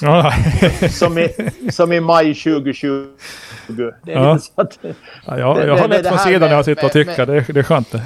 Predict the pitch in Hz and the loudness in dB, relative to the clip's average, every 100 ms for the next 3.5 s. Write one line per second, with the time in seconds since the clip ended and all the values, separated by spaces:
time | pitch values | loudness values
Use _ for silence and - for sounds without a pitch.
0 | - - 165 - 175 196 185 208 190 190 | -6 -4 -4 2 2 4 0 2 0 0
1 | 175 175 165 165 160 160 156 165 160 - | 0 -2 2 0 0 -4 -2 0 0 0
2 | 143 139 131 127 127 131 135 131 - 123 | -2 -2 -2 -6 -8 -8 -6 -8 -8 -10
3 | 110 110 139 135 117 | -10 -6 -4 -2 -4